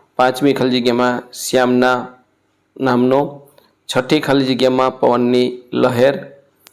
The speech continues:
સાતમી ખાલી જગ્યામાં ઝાકળથી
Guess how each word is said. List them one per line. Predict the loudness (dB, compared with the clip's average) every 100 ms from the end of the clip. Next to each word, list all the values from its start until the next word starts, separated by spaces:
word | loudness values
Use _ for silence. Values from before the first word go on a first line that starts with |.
| _ _ _ _ -14
સાતમી | -4 0 0 0 0 0
ખાલી | 0 0
જગ્યામાં | 0 -2 0 0 2 0 -2 -6 -14 _ -8
ઝાકળથી | -2 -2 0 0 0 0 0 -2